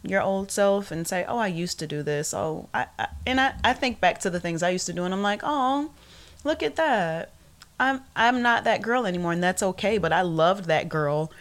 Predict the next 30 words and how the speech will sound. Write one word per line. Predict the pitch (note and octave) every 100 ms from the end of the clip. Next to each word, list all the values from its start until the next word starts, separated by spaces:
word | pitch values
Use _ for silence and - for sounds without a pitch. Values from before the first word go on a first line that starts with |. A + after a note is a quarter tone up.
| - -
for | E3
who | F#3
she | F#3 F#3
was | D#3+ F3 G3
because | E3 - D#3+
she | - F3+ E3+
helped | E3+ -
me | D#3+
get | D3 -
to | -
where | C#3+ -
I | D3
was. | E3 C3+ - - - - - - - - - - -
It's | F#3
all | G3
about | A3 G#3+
the | D#3+
framing. | - G#2 - - D#3+ - - - - -
Um, | F#3 F#3 F#3 F3+ F#3+ -
change | - - B3 C4+ C4
also | G3 A3+ - G#3+ G3+
implies | F#3 G3 G3 F#3+ F#3
that | F#3+ -
you |
don't | F#3 F#3 G3
have | F3+
the | F#3
same | F#3+ F3+ F3+
dream. | E3+ D#3+ E3+ G#3+ A#2 C3+
So | - E3+ C#3+ D3